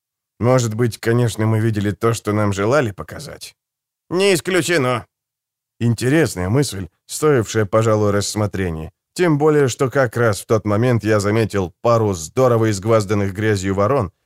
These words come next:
на ветке ближайшего ильма. Оглянулся было и в поисках пня, да черт с ним. Придет время, разберемся.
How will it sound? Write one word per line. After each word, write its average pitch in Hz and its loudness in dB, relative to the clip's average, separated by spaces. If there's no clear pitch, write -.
на 101 -2
ветке 95 -2
ближайшего 92 -4
ильма. 90 -8
Оглянулся 131 2
было 139 2
и 131 4
в 113 -4
поисках 127 -2
пня, 127 0
да 90 -6
черт 90 -4
с - -12
ним. 80 -14
Придет 104 0
время, 110 2
разберемся. 95 -4